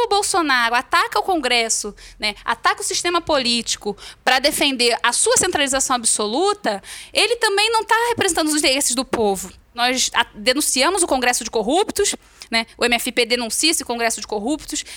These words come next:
Essas casas legislativas são uma pouca vergonha, né? Essa gente vive como se fossem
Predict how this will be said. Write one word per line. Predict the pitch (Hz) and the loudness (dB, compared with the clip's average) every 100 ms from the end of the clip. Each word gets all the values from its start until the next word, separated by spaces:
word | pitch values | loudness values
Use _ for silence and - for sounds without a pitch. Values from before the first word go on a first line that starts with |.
| - | -2
Essas | - 254 - | 0 2 2
casas | - 247 247 | 2 2 2
legislativas | 262 240 247 220 - 233 214 | 0 2 0 2 0 2 2
são | - | 2
uma | 269 | 0
pouca | - 339 330 | 0 0 0
vergonha, | 277 247 202 233 285 320 320 - - - | -2 -4 -2 2 2 2 -2 -6 -20 -12
né? | 214 208 - - | -6 -6 -8 -6
Essa | - 226 262 | -2 2 2
gente | 247 294 302 | 4 2 0
vive | 240 233 320 302 226 214 - - | 0 2 4 2 0 -2 -4 -2
como | 240 269 | 0 2
se | 277 269 | 0 0
fossem | - 254 285 - 339 330 302 254 | 0 2 2 2 4 4 4 2